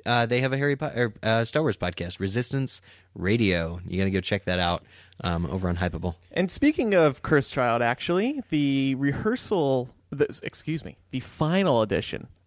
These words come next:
Speaker 2: of Cursed Child came out a couple weeks ago now. It was released in paperback.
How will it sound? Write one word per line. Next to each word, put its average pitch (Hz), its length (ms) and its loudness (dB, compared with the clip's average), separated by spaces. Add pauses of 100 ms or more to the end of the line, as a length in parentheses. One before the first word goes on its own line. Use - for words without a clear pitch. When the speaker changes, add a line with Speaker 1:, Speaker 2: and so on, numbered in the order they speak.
Speaker 2:
of 127 140 -2
Cursed - 300 0
Child 113 440 2
came 120 260 -4
out 113 260 0
a - 20 -20
couple 277 260 2
weeks 147 240 0
ago 135 160 2
now. 147 360 2
It - 20 6
was 127 160 2
released 123 340 -2
in 123 140 -4
paperback. 170 720 0